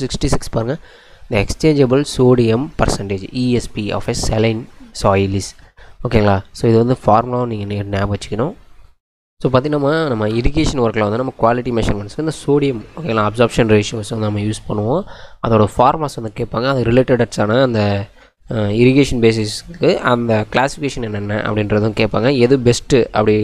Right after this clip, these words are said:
எது வந்து suitable அப்படின்னு கேட்டாங்கன்னா, அ, சி ஒன் எஸ் ஒன்ன்றது பெ-, அ, வந்து one of the most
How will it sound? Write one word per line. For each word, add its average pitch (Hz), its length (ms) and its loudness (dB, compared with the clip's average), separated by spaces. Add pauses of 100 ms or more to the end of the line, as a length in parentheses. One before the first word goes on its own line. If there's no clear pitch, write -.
எது 117 180 4
வந்து 117 200 -2
suitable 110 380 0
அப்படின்னு 107 260 -4
கேட்டாங்கன்னா, 107 300 -4 (540)
அ, 135 80 0 (400)
சி 175 100 2 (140)
ஒன் 139 160 2
எஸ் - 140 -4
ஒன்ன்றது 110 420 0
பெ-, 113 160 0
அ, 104 160 2
வந்து 139 200 0 (500)
one 175 120 -4
of 123 100 0
the 117 120 6
most 135 200 2